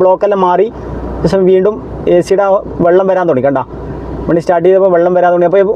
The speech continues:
ഉള്ളിലൊക്കെ കണ്ടാ വണ്ടിയുടെ അകത്തേക്ക് കണ്ടാ വെള്ളം വരുന്നില്ല. ഇപ്പൊ നമ്മളിപ്പോ ദാ വണ്ടി സ്റ്റാർട്ട് ചെയ്ത് നോക്കിയാ വണ്ടി എ സി ഇട്ടിട്ടുള്ളത്, അകത്തേക്ക് വെള്ളം ഒന്നും വരുന്നില്ല, അതൊക്കെ നിന്നിട്ടുണ്ട്. പുറത്തേക്ക് ദാ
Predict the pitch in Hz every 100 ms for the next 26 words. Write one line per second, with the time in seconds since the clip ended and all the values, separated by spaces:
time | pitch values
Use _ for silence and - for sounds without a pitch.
0 | 220 190 226 214 196 170 175 202 190 180
1 | 170 233 214 202 180 160 170 185 175 160
2 | 139 147 147 - - - - - - -
3 | - - - - - 190 208 233 226 208
4 | 233 - 208 214 240 247 226 202 185 180
5 | 190 196 202 202 190 185 170 170 - -
6 | - - - - - - 170 175 214 214
7 | 196 196 196 180 165 156 170 185 180 175
8 | 165 165 156 - - - 170 175 208 208
9 | 196